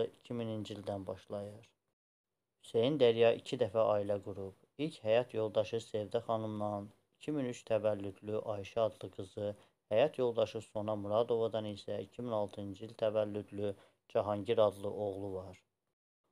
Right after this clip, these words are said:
Onun ölümü necə baş vermişdir? İki min on dördüncü il mart ayının on dördündə gecə saat iyirmi üç radələrində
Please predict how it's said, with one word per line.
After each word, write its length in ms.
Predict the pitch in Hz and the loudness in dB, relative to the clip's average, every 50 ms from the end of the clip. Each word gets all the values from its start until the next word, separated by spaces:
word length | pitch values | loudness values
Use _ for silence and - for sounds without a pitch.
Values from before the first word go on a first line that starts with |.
| _ _ - | _ _ -2
Onun 280 | 127 123 123 131 139 135 | 0 2 2 2 2 2
ölümü 360 | - 135 123 117 117 110 113 | 2 0 0 0 0 0 0
necə 320 | 113 110 110 110 - 113 98 | 0 0 0 -2 -2 -2 -2
baş 200 | 104 104 - - - | -2 -4 -6 -8 -10
vermişdir? 600 | - 110 104 104 104 104 - - - - 110 110 | -10 -10 -8 -10 -12 -14 -14 -16 -16 -16 -18 -18
İki 200 | - _ - 165 | -14 _ -4 -2
min 100 | 165 156 | 0 2
on 220 | 131 120 113 107 | 2 2 2 2
dördüncü 460 | 110 110 101 92 110 104 101 95 113 | 2 0 0 -2 -4 -6 -6 -4 -4
il 60 | 107 | -4
mart 360 | 101 104 104 110 117 110 - - | -4 -2 0 0 0 0 -2 -4
ayının 240 | 110 107 107 104 107 | -6 -4 -4 -6 -6
on 260 | - 113 107 107 101 | -6 -6 -8 -8 -6
dördündə 400 | 104 104 101 98 - 101 101 101 98 - | -8 -8 -8 -8 -10 -8 -8 -8 -8 -8
gecə 280 | - 104 95 - 131 | -10 -10 -8 -6 -8
saat 340 | 117 - - 110 110 110 107 | -6 -2 0 2 2 2 0
iyirmi 300 | - 117 107 107 113 117 | -4 -8 -8 -8 -8 -8
üç 80 | - - | -8 -4
radələrində 720 | - 113 113 110 101 117 107 107 107 104 104 101 98 104 | 0 0 0 0 0 0 0 0 0 -2 -4 -6 -6 -6